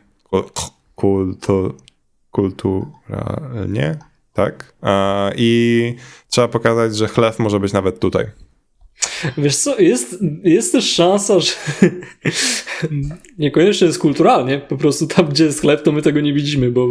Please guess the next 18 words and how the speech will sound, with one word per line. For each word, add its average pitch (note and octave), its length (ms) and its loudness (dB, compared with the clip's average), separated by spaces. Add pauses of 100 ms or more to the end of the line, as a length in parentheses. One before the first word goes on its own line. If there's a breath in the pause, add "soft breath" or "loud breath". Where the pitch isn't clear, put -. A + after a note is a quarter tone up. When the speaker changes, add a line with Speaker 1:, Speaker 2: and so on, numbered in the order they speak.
(120)
Speaker 2:
jest B2+ 240 0
milion C#3+ 380 2
innych C3+ 260 0
takich B2 300 -2
małych C3 280 0
podcastów C3 480 -2
jak C3 160 -2
my C3+ 140 0 (560 loud breath)
i D#3+ 80 -2
ten, D3 200 0
ale A#3 260 6
wiesz A#3+ 140 0
co, A#3+ 160 4
zgadzam C#3+ 380 2
się, C#3 160 0
zgadzam D#3 360 2
się, D#3+ 200 2
że D3 440 2